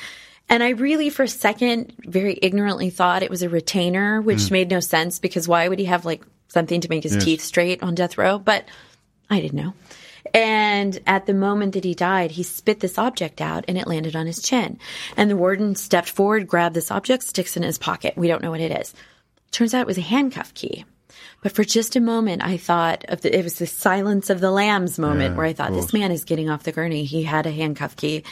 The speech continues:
Speaker 1: and things are about to get really awful."
Speaker 2: Sure.
Speaker 1: And of course, that's not what happened. He died. But, you know, uh, there's no better way to really kinda give a middle finger to the prison system than
Speaker 2: To show them.
Speaker 1: spitting out a handcuff key at the moment of your death.
Speaker 2: That's why he did it.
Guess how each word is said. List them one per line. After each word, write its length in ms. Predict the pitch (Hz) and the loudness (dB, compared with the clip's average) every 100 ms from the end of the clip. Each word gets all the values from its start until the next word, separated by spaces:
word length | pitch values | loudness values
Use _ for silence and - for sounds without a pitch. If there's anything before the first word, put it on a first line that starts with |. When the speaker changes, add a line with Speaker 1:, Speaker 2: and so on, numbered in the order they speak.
| - - - | -20 -14 -6
Speaker 1:
and 440 | 147 143 156 160 - _ | -2 -2 -4 -10 -18 _
things 300 | 165 151 151 | -4 -4 -2
are 120 | 143 | -2
about 240 | 143 113 - | -2 -2 -4
to 80 | - | -8
get 140 | - | -10
really 320 | - - - - _ | -8 -6 -8 -12 _
awful." 400 | - - 95 98 | -8 -2 0 -2
Speaker 2:
Sure. 80 | 95 - - - _ _ | -4 -12 -20 -20 _ _
Speaker 1:
And 140 | 254 | 2
of 100 | 262 | 2
course, 140 | 269 277 | 0 0
that's 160 | 214 | 0
not 80 | 202 | 0
what 120 | 165 | 0
happened. 200 | 160 233 | -2 -4
He 80 | 170 | -4
died. 480 | 151 208 214 - - - | -4 -2 -4 -6 -10 -2
But, 360 | 170 165 156 - | 2 2 2 -2
you 120 | 170 | -2
know, 160 | 165 160 | 0 0
uh, 260 | 151 127 135 | 0 0 0
there's 300 | 175 170 175 | 0 0 0
no 140 | 170 | -2
better 260 | 160 165 156 | 0 0 2
way 380 | 160 160 151 | 2 2 0
to 340 | 151 - 151 143 | -2 -4 -2 -2
really 300 | 151 160 156 | -2 -2 -4
kinda 320 | 160 151 151 | -2 -2 -2
give 240 | 143 165 | -2 -2
a 40 | 165 | 0
middle 280 | 160 160 151 | 0 0 0
finger 360 | 165 165 147 | -2 0 -2
to 80 | 143 | -2
the 100 | 156 | -2
prison 340 | 190 190 170 | 2 2 0
system 420 | 147 160 - 160 151 | -2 -2 0 -2 0
than 140 | 123 | -4
Speaker 2:
To 100 | 95 | -2
show 280 | - 92 87 | 0 2 2
them. 180 | 80 76 - | 0 -6 -8
Speaker 1:
spitting 540 | - - - 214 226 | -8 -2 2 2 4
out 160 | 214 202 | 2 2
a 20 | |
handcuff 480 | 202 185 180 160 - | 2 2 2 0 0
key 160 | 156 | 0
at 80 | 143 | 0
the 80 | 147 | -2
moment 420 | 143 147 147 147 | -2 -2 -2 -2
of 120 | 143 | -2
your 100 | 139 | -2
death. 260 | 139 - - | -2 -2 -2
Speaker 2:
That's 180 | 90 - | -6 0
why 140 | 98 | 2
he 100 | 90 | 2
did 180 | 90 107 | 0 0
it. 140 | 82 | -2